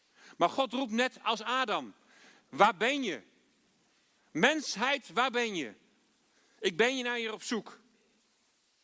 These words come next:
Denk maar eens even aan een bordspel. Je gaat lekker vooruit, maar dan ineens trek je de kaart terug naar start.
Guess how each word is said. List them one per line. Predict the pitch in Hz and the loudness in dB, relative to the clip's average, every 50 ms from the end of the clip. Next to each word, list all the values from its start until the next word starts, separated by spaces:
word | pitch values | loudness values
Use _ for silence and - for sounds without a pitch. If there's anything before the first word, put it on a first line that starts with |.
| _ _ _ _ _ _ _ _ _ _ _ _ _ _ _ _ _ _ _ _ _ _ _ _ _ _ _ _ _ _ _ _ _ | _ _ _ _ _ _ _ _ _ _ _ _ _ _ _ _ _ _ _ _ _ _ _ _ _ _ _ _ _ _ _ _ _
Denk | - 151 151 | -8 -6 -6
maar | 143 147 | -6 -4
eens | 139 147 | -4 -4
even | 156 156 151 | -4 -4 -4
aan | 143 143 139 | -6 -6 -6
een | 127 120 | -6 -4
bordspel. | 151 160 170 - - - 135 117 104 95 87 - _ _ _ _ _ _ _ _ _ _ _ _ _ _ _ _ _ _ _ | -4 -4 -4 -6 -8 -8 -8 -8 -8 -8 -12 -16 _ _ _ _ _ _ _ _ _ _ _ _ _ _ _ _ _ _ _
Je | - 131 | -14 -8
gaat | 113 117 107 | -6 -6 -6
lekker | 143 165 190 175 156 123 | -4 -6 -6 -6 -8 -6
vooruit, | 139 151 151 170 175 180 190 185 - - - - _ _ _ _ _ _ _ _ _ _ _ _ _ _ _ _ _ _ _ _ _ _ _ _ _ _ _ _ _ _ | -4 -2 -2 -2 -2 -2 -4 -6 -10 -14 -18 -20 _ _ _ _ _ _ _ _ _ _ _ _ _ _ _ _ _ _ _ _ _ _ _ _ _ _ _ _ _ _
maar | - 147 147 143 | -6 -4 -2 -2
dan | 147 143 143 | -2 -4 -4
ineens | 156 151 165 175 - | -4 -4 -4 -4 -6
trek | - - 170 170 - | -6 -6 -6 -6 -6
je | - 151 | -6 -8
de | 135 | -8
kaart | 131 - 165 160 156 156 156 - - - - _ _ _ | -4 -2 -2 -2 0 -2 -6 -10 -14 -20 -20 _ _ _
terug | - - 165 165 160 151 - - - _ _ _ _ _ _ _ _ _ _ _ | -10 -6 -6 -4 -6 -6 -10 -16 -20 _ _ _ _ _ _ _ _ _ _ _
naar | - 139 131 | -10 -10 -8
start. | - - 135 104 95 - - - | -6 -6 -6 -6 -8 -10 -14 -20